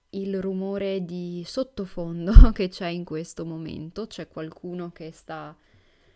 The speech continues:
lavorando fuori dalla finestra e spero voi non lo sentiate come lo sento io. Allora, dunque, argomento di oggi. Ho pensato molto a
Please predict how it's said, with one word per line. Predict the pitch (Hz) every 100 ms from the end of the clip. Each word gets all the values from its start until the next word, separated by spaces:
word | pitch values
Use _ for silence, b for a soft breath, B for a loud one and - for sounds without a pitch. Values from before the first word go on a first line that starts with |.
| b _ _
lavorando | 180 180 185 160 147 151 160
fuori | - 147 147 151
dalla | - -
finestra | - - - - - - 175 220 - _ _
e | 170 156 156 151 151 151 160
spero | 151 - 202 214
voi | 185 175
non | 185 175
lo | 160
sentiate | 165 - 170 170 160 147 - 156
come | - 151 156
lo |
sento | 165 - 143 151
io. | 147 - - - _ _ _ _ _ _ _ - -
Allora, | 220 185 143 185 B B B B B
dunque, | B 247 339 202 185 165 175 - - - - _
argomento | - 277 320 339 233 233 269
di | 294
oggi. | 269 160 160 165 180 170
Ho | 254
pensato | 262 285 277 339 349 311
molto | 214 190 185 180 - 185 180 -
a | 175 175 170 170 170